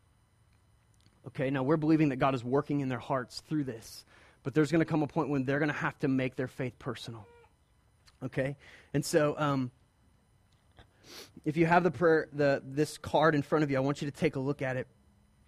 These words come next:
Guys, we wanna, we wanna, uh, covenant with you guys today. Um, it's similar to how when you guys got married, you, you covenanted together. Um, and so I wanna,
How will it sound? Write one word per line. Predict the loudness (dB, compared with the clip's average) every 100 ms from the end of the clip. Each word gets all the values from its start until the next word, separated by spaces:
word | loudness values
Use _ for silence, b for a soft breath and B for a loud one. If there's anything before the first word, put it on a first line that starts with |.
| _ -6
Guys, | -2 2
we | 4
wanna, | 4 2 0
we | 2
wanna, | 2 2 -2
uh, | -6 -8
covenant | -2 2 2 0
with | -4 -6
you | -4
guys | -4 -6 -6
today. | -4 -2 -6 -12 b b b b b _
Um, | -8 -6 -6
it's | -2
similar | 2 4 4
to | 2
how | 2 4 4 0 _ _ _
when | -4
you | 0
guys | -2 -2
got | -2
married, | -2 -2 -2
you, | -4 -8 -10
you | -8
covenanted | -4 -4 -4 -6
together. | -8 -6 -6 -8 -14 _ _ _ _ _ _ _ -12
Um, | -8 -6 -8 b b
and | -8
so | -2 0
I | 2
wanna, | 2 2